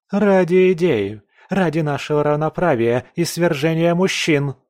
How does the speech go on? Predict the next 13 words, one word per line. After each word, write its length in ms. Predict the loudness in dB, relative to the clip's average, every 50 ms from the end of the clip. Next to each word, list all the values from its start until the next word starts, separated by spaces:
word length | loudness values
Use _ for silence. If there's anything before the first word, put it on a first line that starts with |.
| _ _ _ _ _ _ _ _ _ _
«Все 500 | _ -18 -18 -14 -10 -4 -2 0 0 0
намного 480 | 0 0 -2 0 0 0 0 2 2 2
запущеннее, 880 | 2 2 0 -2 0 0 0 0 0 -2 -6 -4 -4 -4 -2 -2 -2 -2
чем 240 | -2 -4 -4 -4
я 240 | -4 -4 -2 -2 -2
думал», 720 | -2 -2 -6 -4 -4 -6 -8 -12 -14 -14 -16 -18 -20 -20 -20 _ _ _ _ _ _ _ _ -8
печально 460 | -8 -8 -4 -4 -2 -2 -2 -4 -6
кивнул 400 | -4 0 0 0 0 -2 -4 -4
Бриан. 540 | -4 -2 -2 0 0 -2 -4 -8 -12 -16 -20 -20 _ _ _ _ _ _ _ _ _ _ _ _ _
«По 140 | -6 -6 -4
тебе 320 | -2 0 0 2 4 2
психушка 640 | 2 2 0 -2 -2 0 2 0 0 0 0 -4 -4
плачет». 680 | -2 0 -2 -2 -2 -2 -6 -10 -14 -14 _ -20 -20